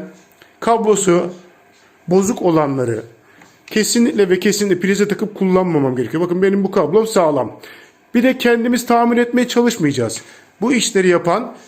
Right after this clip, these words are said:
e, bu işleri bilen kişilere, kişilerden yardım alıp, e, tamirlerini yaptıracağız. Hepinize, e, iyi çalışmalar dilerim. E, ders kitaplarımızdan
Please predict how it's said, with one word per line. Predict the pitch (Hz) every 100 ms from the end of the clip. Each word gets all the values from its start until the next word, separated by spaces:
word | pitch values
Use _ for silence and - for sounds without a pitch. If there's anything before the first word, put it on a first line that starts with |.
| - -
e, | 160 160
bu | 190
işleri | 254 - 190 180
bilen | 170 220
kişilere, | 226 - 202 196 208 180 - - _ _ _ _ -
kişilerden | - 196 208 208 233
yardım | 220 170 156 156
alıp, | 147 147 - - _ _ _
e, | 147 143
tamirlerini | 147 147 147 139 135 135
yaptıracağız. | 131 131 131 127 208 226 - - _
Hepinize, | 233 233 196 165 151 180 - - - _
e, | - 165 165 165 165 165 170 -
iyi | 196 214
çalışmalar | 214 208 208 202 214 214 214
dilerim. | 208 214 220 214 - - _ -
E, |
ders | 180 180 175 208 247 -
kitaplarımızdan | - 220 202 185 180 165 147 156 156 170